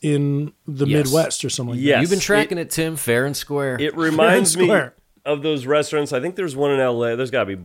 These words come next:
Speaker 3: couple in L A that's like, it's street vendor food, but done just so.
Speaker 2: Yeah.
Speaker 1: Yes, like, decontr-, you know, we used to have a place called, uh, Trois Familia that was
Speaker 3: Mm.
Speaker 1: like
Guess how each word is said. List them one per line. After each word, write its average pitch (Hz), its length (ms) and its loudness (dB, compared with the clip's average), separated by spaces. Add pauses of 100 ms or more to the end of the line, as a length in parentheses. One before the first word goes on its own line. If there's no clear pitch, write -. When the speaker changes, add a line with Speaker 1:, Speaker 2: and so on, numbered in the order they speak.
(120)
Speaker 3:
couple 98 240 -4
in 95 80 -4
L 90 160 -4
A 90 80 -6
that's 90 240 -14
like, 92 240 -4 (320)
it's 175 240 2
street 240 340 -4
vendor 135 300 2
food, 98 400 -6
but 92 160 -6
done 90 460 -2 (520)
just - 460 -4
so. 156 1040 0 (280)
Speaker 2:
Yeah. 107 300 -2
Speaker 1:
Yes, 131 460 -2 (100)
like, 131 240 -4
decontr-, 151 720 -6
you 170 100 -2
know, 175 300 2 (420)
we 170 140 -2
used 208 180 2
to 220 60 6
have 185 100 4
a 165 60 2
place 165 260 2
called, 156 340 0
uh, 135 520 -2 (160)
Trois 170 240 2
Familia 139 680 -2 (520)
that 139 220 0
was 135 240 -2
Speaker 3:
Mm. 139 40 -10
Speaker 1:
like 127 440 -6